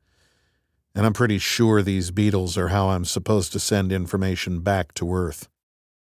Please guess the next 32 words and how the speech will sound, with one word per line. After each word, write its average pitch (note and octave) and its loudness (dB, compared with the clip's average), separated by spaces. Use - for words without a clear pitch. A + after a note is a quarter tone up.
There's A2 4
no C3+ 6
way A#2+ 6
I G2 4
have G2+ 2
a G2 2
radio G2 2
transmitter G2 0
powerful G2 0
enough F#2+ 0
to G2+ -2
broadcast F2+ 0
several F#2 0
light G2 2
years. D2+ -8
I A#2 4
don't A#2 4
know A2 4
if G2 -4
that G#2 2
would F#2+ -2
even F#2 -2
be F2 -4
possible F#2+ -2
to F2+ -2
build, E2+ -2
so - -2
instead, G2 2
I A2+ 2
have A2+ 6
these G#2+ 2
little A2 2